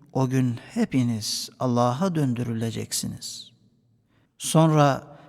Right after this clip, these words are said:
herkese kazandığı amellerin karşılığı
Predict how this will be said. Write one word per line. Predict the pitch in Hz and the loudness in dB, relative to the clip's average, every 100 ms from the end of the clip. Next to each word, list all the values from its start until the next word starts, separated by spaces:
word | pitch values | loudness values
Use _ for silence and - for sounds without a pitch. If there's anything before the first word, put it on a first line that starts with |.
| - | -20
herkese | - 269 269 - 160 127 135 117 - - - - | -4 2 2 4 2 2 -2 -4 -12 -20 -20 -10
kazandığı | - 190 226 226 220 247 226 | 2 6 8 6 6 6 6
amellerin | 208 214 202 196 190 208 | 6 6 6 4 4 2
karşılığı | 185 175 160 - 151 151 135 123 | 4 2 2 2 4 4 2 -4